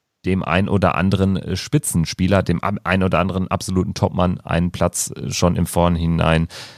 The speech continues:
wegnimmt. Ist das verdient? Ist das notwendig, um diesen Anschub zu leisten von Seiten der P D C für Frauen im Dartsport?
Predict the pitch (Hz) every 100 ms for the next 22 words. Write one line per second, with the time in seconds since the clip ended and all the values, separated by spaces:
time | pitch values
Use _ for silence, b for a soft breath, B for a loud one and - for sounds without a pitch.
0 | B B - 90 - 90 87 73 113 120
1 | 113 107 - - - 90 85 85 139 185
2 | - - 127 - 117 117 - 92 92 131
3 | 165 - 135 131 131 - 113 120 107 117
4 | 110 - 104 - 110 - 95 92 110 -
5 | 107 101 95 95 95 95 - 92 90 -
6 | 98 92 - 104 98 - 92 98 87 85
7 | 85 92 - 92